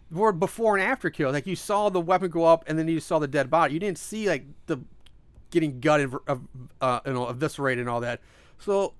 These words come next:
if that's what he was doing, then he nailed it. You know, some, you saw some kills,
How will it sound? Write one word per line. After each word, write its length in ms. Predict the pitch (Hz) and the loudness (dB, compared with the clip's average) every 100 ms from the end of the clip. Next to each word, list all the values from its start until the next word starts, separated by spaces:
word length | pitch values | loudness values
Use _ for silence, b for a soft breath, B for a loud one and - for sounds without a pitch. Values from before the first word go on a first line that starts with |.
| - | -6
if 120 | 170 | -2
that's 340 | 214 247 - - | 2 0 -2 -8
what 140 | 196 | -4
he 80 | 202 | -2
was 80 | 160 | -2
doing, 280 | 156 262 220 | -2 -4 -2
then 120 | 175 - | -2 -2
he 360 | 170 208 185 - - - - | -4 -2 -4 -10 -20 -20 -6
nailed 340 | 156 254 180 | 0 4 4
it. 120 | 120 - - | 2 -6 -8
You 100 | 165 | -2
know, 220 | 175 143 127 | 2 2 0
some, 260 | - 175 | 0 0
you 80 | 175 | 0
saw 220 | 170 190 | 0 -2
some 240 | 190 196 175 | 0 -4 -4
kills, 480 | - 165 175 185 | 0 2 2 0